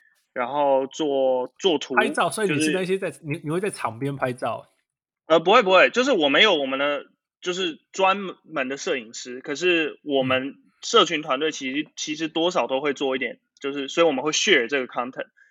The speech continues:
Speaker 1: 但当然，
Speaker 2: OK，OK。
Speaker 1: 我们会有专门的摄影师，所以他会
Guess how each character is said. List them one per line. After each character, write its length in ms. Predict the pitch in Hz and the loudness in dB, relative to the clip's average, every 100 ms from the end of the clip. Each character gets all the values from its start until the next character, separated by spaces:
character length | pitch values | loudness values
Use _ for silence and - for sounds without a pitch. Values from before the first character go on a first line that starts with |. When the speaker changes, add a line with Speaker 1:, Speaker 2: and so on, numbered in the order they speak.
| - | 2
Speaker 1:
但 280 | 202 185 - _ - | 4 4 -2 _ -2
当 160 | 202 | 2
然， 180 | 185 139 | 2 -2
Speaker 2:
OK，OK。 240 | - 117 - _ | -8 -18 -20 _
Speaker 1:
我 100 | 147 | -6
们 100 | 156 | -2
会 80 | 208 | 0
有 80 | 156 | -2
专 240 | - 190 | -2 -2
门 100 | 180 | -2
的 120 | 147 | -6
摄 120 | 143 151 | -6 -8
影 80 | |
师， 140 | 131 143 | -8 -8
所 160 | 156 | -4
以 60 | 151 | -4
他 240 | - 151 | -4 -4
会 320 | 160 190 135 | -2 -4 -4